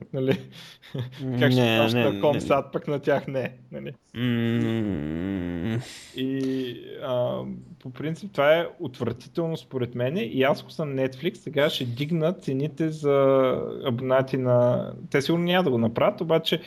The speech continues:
Speaker 1: ще е яко да дигнат цените за абонати на Comsat и да им сложат, а, обратно,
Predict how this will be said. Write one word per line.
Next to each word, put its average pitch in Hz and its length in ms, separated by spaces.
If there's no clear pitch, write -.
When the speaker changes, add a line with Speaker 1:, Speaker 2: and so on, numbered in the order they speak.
Speaker 1:
ще - 280
е 135 60
яко 156 260
да 147 120
дигнат 156 360
цените 151 300
за 139 100
абонати 131 480
на 123 120
Comsat 131 500
и 170 40
да 143 80
им 127 80
сложат, 143 640
а, 131 100
обратно, 131 920